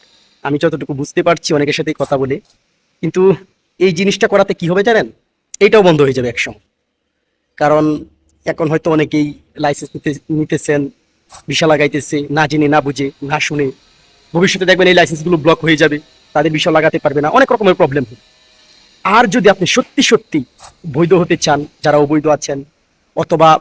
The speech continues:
আপনি এখানে থাকতে চান, আপনার পরিচিত তিন চারজন বন্ধু নিয়ে যারা এখানে থাকতে চায়, সত্যি তারা থাকতে চায়, তাদেরকে নিয়ে সবাই মিলে একটা লাইসেন্স নিতে পারেন। সেই লাইসেন্স থেকে এক,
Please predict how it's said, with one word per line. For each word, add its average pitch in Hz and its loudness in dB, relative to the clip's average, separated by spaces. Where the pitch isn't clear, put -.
আপনি 160 -2
এখানে 160 0
থাকতে 196 -2
চান, 147 -2
আপনার 160 -2
পরিচিত 185 -2
তিন 180 -4
চারজন 160 0
বন্ধু 175 2
নিয়ে 170 2
যারা 160 4
এখানে 165 -2
থাকতে - -2
চায়, 151 0
সত্যি - -2
তারা 247 4
থাকতে - -2
চায়, - -6
তাদেরকে 233 2
নিয়ে 240 6
সবাই 220 2
মিলে 226 4
একটা 226 0
লাইসেন্স 180 0
নিতে 214 -4
পারেন। 240 2
সেই - 2
লাইসেন্স 240 2
থেকে 311 -4
এক, - -6